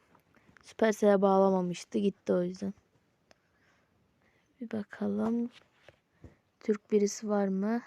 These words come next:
listede? Aha. Kaçıncı sırada?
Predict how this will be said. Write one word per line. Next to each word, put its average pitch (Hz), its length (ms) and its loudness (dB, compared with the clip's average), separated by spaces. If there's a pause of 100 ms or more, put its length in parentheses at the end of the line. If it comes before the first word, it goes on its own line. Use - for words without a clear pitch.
listede? 208 540 -8 (1400)
Aha. 214 260 -4 (800)
Kaçıncı 226 500 0
sırada? 247 540 -2